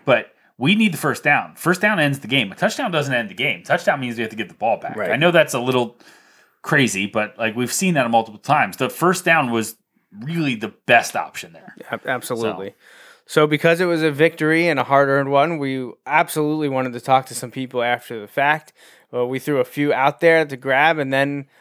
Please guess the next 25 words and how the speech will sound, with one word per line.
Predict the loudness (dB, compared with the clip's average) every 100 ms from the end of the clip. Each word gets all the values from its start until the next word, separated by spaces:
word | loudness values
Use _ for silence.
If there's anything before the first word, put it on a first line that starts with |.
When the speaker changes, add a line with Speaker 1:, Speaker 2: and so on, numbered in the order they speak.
| _ -2
Speaker 2:
uh, | 2
one | 4 2
just | 0 -2
kinda | 0 0
fell | 2 2 2
into | 0 0
our | 0
lap | 0 0 0 -2
as, | -6 -2
uh, | 0 0
all | 2 4 4
the | 2
linemen | 2 2 2 -2
had | -2 -4 2
just | 0 0
passed | -2 0 0 -2
us, | -4
were | -4
about | 0 -2 -2
to | -6
pass | -6 -6 -6
us. | -8
So | -6
we | -6
said, | -4 -2 -2